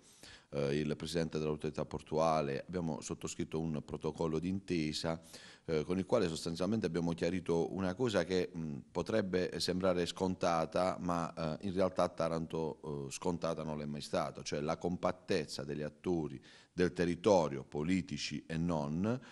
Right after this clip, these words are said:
che, eh, hanno deciso di fare squadra, perché, mh, noi siamo convinti che questo sia un momento particolare per Taranto, un momento decisivo per la storia di Taranto.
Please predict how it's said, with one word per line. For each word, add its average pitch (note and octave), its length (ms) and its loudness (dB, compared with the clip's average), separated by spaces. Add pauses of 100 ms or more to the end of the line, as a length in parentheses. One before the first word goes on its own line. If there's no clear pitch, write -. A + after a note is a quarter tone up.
(300)
che, A2 340 8
eh, F2+ 320 6
hanno F#2+ 220 4
deciso G#2+ 720 2
di F#2+ 220 0
fare D#2+ 300 2
squadra, C2+ 600 -2
perché, G2 500 2
mh, E2+ 300 -4
noi A2 160 2
siamo F#2 220 2
convinti F#2 480 0
che D#2 120 -2
questo E2 240 -4
sia D#2+ 140 -2
un D#2 120 0
momento D#2 520 -2
particolare D#2+ 760 -2
per C#2 200 -8
Taranto, D2+ 460 -4
un D2 60 -6
momento D2+ 320 -2
decisivo F2 720 0
per C#2 160 -6
la C#2+ 100 -4
storia C#2 300 -6
di C2 120 -8
Taranto. C#2+ 520 -12